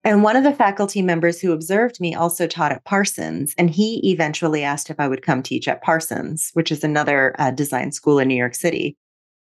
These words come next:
And so I did. I just kept sort of accepting the offers that came in. But I think that that tiny yoga class in my apartment really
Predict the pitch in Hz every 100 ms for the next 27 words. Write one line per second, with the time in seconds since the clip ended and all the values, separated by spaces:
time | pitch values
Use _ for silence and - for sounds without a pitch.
0 | _ _ 214 220 269 269 208 262 285 156
1 | 151 208 - - 214 - - 202 196 170
2 | 165 - - 180 - 202 202 185 - 156
3 | 160 175 170 156 - - 175 147 185 254
4 | 175 160 160 160 160 190 196 180 175 -
5 | - 196 196 196 175 156 - 175 190 196
6 | 185 165 147 - 165 156 147 143 - -
7 | - 220 220 165 143 - 151 175 190 185
8 | 175 165 165